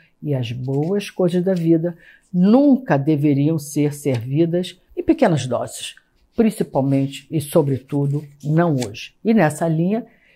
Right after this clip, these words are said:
liberamos o limite dos gastos, da dieta, das aventuras, dos flertes. E com o sistema de recompensa superativados, vamos atrás sem medida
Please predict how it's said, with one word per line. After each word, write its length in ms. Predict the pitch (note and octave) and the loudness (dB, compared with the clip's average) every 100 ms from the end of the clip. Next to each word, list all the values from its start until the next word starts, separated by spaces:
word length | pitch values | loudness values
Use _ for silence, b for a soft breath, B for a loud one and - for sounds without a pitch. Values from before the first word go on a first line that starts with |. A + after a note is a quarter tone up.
| b F#3 | b 2
liberamos 1120 | G#3 D4 C4 F#3+ E3 D#3 E3+ G3 G3+ G#3 - | 4 6 6 6 6 6 4 2 0 -2 -2
o 120 | G3 | 0
limite 440 | G#3 G#3 E3+ D#3+ C#3+ | 2 4 2 0 -2
dos 220 | C3 A#2 | -4 -4
gastos, 800 | - F3+ F#3 F3+ E3 - F3 D3+ | 0 2 4 2 -2 -8 -8 -8
da 100 | G#2 | -10
dieta, 880 | B2 C#3 D#3 F3+ F3+ F3 - D#3+ E3+ b b b b b _ E3 | -8 0 4 4 4 0 -6 -6 -6 b b b b b _ -6
das 440 | C#3 C#3 - - | -2 0 -2 -2
aventuras, 1000 | F#3+ E3 C3+ - D#3 D3 C#3+ C#3 C#3 - - - | 0 2 0 -2 -4 0 2 2 0 -10 -20 -10
dos 200 | C#3+ D3 | -2 -2
flertes. 720 | - A#2+ G#2 - - - - b b b | -2 -4 -6 -8 -16 -16 -18 b b b
E 80 | F3+ | 0
com 140 | F#3 | 4
o 40 | A#3+ | 2
sistema 500 | - G3+ - A3+ A3 | 2 -6 0 2 2
de 100 | G3 | 0
recompensa 840 | F#3+ F3+ C#3+ D3 C#3 C#3 - B2 _ | -2 -2 -6 -4 -4 -4 -6 -10 _
superativados, 1800 | - - - - A#3+ B3 C4 C4 G#3 D3 C#3+ F3 D#3 C#3 C#3 D3 G3 b b b | -20 -14 -6 2 6 6 4 4 4 2 0 -2 0 2 0 -2 -8 b b b
vamos 480 | C#3 D3+ F#3+ G#3 E3 | -2 2 2 2 -2
atrás 600 | D3+ - - C#3+ D3+ D3 | -4 -4 0 2 0 -2
sem 480 | - - - G#3+ C4 | -8 -4 2 4 4
medida 800 | C4+ C4+ F3+ D3+ D#3+ D3+ D#3+ | 4 2 2 0 0 2 -2